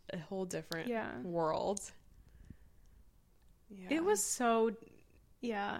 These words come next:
Speaker 2: I feel like that, cheer, and gymnastics
Speaker 1: Mm-hmm.
Speaker 2: all kind of tie into the same realm of sports. <laughs>
Speaker 1: Yeah. I never did, like,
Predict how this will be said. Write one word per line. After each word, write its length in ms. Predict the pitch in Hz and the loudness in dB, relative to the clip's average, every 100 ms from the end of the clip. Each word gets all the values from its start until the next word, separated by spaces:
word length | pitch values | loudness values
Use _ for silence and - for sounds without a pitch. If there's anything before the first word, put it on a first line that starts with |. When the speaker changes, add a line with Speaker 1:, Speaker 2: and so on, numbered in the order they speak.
| - | -2
Speaker 2:
I 80 | 262 | 2
feel 160 | 339 | 6
like 220 | 392 285 | 6 6
that, 320 | 240 220 302 - - | 4 8 8 6 -4
cheer, 460 | - 254 247 247 - | 0 2 2 0 -2
and 120 | 233 | 0
gymnastics 920 | 240 226 202 208 - - - - - - | 2 2 0 -2 -4 -4 -6 -8 -10 -4
Speaker 1:
Mm-hmm. 380 | 202 196 185 185 | -2 -2 -2 6
Speaker 2:
all 160 | 247 | 6
kind 180 | 247 277 | 6 0
of 100 | 277 | 0
tie 260 | - 240 220 | 0 2 4
into 280 | 226 208 | 2 -4
the 140 | 220 220 | -6 -2
same 420 | - 220 208 208 | -2 -2 -2 0
realm 360 | 208 202 208 208 | 2 2 0 -2
of 440 | 208 202 - - - - - - - - - - - | -2 -2 -4 -10 -14 -16 -14 -12 -12 -14 -16 -18 -18
sports. 600 | - - 220 - 220 - - 277 | -14 -10 -8 -8 -6 -2 2 4
<laughs> 160 | 311 226 | 6 8
Speaker 1:
Yeah. 560 | 226 202 190 185 190 190 - | 12 12 12 8 2 -2 -2
I 100 | 214 | 0
never 280 | 220 214 320 427 240 | 2 0 0 0 0
did, 380 | 214 214 208 190 | 2 4 2 4
like, 240 | 185 165 | 4 4